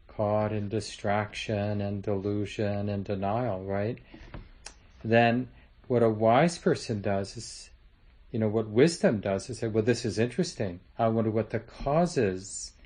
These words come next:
for my heart being all bound up are." And what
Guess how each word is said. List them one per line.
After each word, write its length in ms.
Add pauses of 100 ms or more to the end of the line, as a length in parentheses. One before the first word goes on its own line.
(200)
for 160
my 200
heart 520 (540)
being 260
all 180
bound 460
up 260
are." 240 (1900)
And 200
what 140